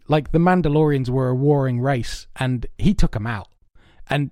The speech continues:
he, he basically killed the chief Mandalorian, like, one-on-one combat. That's how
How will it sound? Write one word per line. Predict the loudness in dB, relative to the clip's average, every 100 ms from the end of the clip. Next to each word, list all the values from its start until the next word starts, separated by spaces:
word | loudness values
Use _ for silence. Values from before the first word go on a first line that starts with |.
| _
he, | 2 2 2
he | 2 2
basically | 2 0 -4 0
killed | 2 2 0 -6 -4
the | -2
chief | -2 -2 -6 -16 -6
Mandalorian, | -4 -2 -4 -4 -4 -6 -12 -14 -20 -20 -20 -16 -6
like, | -6 0
one-on-one | 0 2 0 -2 -2
combat. | 0 0 0 -6 -8
That's | -6 -4
how | -2 -4